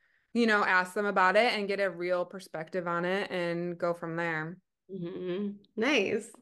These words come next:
Speaker 2: I love it. Okay. So, um, I feel like when you had it done, Ozempic wasn't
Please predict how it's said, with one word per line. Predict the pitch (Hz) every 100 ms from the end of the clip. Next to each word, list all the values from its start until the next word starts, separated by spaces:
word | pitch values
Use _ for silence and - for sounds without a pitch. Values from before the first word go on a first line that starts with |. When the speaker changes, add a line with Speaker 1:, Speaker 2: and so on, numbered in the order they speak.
| _ _
Speaker 2:
I | 208
love | 202 190
it. | 196 - -
Okay. | 226 220 185 202
So, | - 220 214 202 202 - - - _ _
um, | - 226 214 175 - - _ _ _ _ -
I | 233
feel | 233 285
like | 320 339
when | 285
you | 262
had | 208 202 196
it | 202 -
done, | 185 175 190
Ozempic | - 190 170 165 180 285 285
wasn't | 160 160 160 190 180 170 -